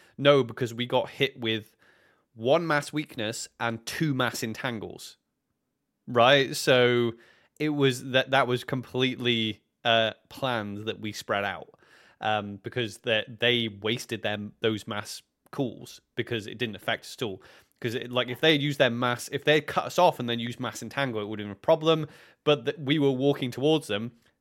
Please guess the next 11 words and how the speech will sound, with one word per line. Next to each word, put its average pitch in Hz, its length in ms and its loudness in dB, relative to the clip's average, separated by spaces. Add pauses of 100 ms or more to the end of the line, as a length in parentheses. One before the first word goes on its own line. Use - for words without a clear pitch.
they 131 100 2
used 127 240 -2
mass 117 240 -4
entangle, 123 500 -4
and 101 100 -8
we 117 100 -2
were 110 100 -6
just 113 180 -12
like, 107 280 -4 (640)
"What 143 220 0
now? 127 280 -2